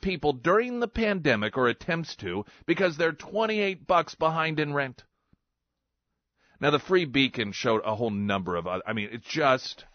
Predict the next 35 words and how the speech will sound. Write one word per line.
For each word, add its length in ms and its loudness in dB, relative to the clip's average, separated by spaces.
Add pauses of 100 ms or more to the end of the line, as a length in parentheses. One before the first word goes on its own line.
(2500)
it, 180 2
it, 220 2
it 180 6
is 260 6
the 140 0
thing 500 0
that 160 -2
nightmares 520 -2
are 80 -4
made 260 -4
of, 140 -12 (1120)
this 180 0
apartment 440 2
complex. 580 -8
It, 140 -2
it, 540 -6
we're 160 -4
talking 480 -2
about 280 -2
the 80 -12
sort 300 -2
of 100 -4 (480)
living 420 0
conditions 800 -4
that 380 -2 (260)
one 380 2
would 120 2
expect 380 -4
to 60 -10
find 320 -2
in 100 -4
a 40 -6
third 280 -6
world 240 -6
country. 420 -16